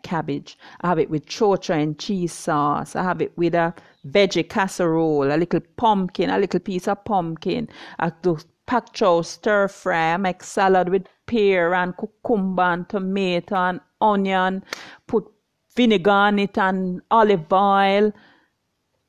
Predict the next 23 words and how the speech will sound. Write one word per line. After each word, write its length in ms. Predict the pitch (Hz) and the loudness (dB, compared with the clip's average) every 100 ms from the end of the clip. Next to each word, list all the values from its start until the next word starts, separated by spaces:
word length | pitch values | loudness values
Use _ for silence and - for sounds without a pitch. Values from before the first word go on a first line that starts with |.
| _ _ _ _ | _ _ _ _
I 60 | 202 | -6
sound 320 | 233 226 202 | 0 0 2
deprived 480 | 226 262 254 220 - | 0 0 0 0 -2
to 100 | 233 | 0
you? 340 | 226 277 302 - _ _ _ _ _ | 0 0 -6 -14 _ _ _ _ _
You 120 | - 233 | -4 -2
should 180 | 262 | -2
see 160 | - 294 | -2 0
my 140 | 240 | 0
face 320 | 233 226 208 202 | 0 2 2 2
when 120 | 180 | 0
I'm 120 | 214 | -2
<laughs> 100 | - | -4
talking 440 | - 208 196 196 | -2 0 2 0
about 300 | 180 185 160 | 0 0 0
this 160 | 156 170 | -2 -6
food. 160 | 190 190 | -4 -2
I 60 | |
tell 180 | - 302 | 0 2
you, 80 | 240 | 4
I 80 | 240 | 4
love 300 | 294 254 - | 2 0 -2
food. 480 | - 302 269 180 | -4 -2 0 -4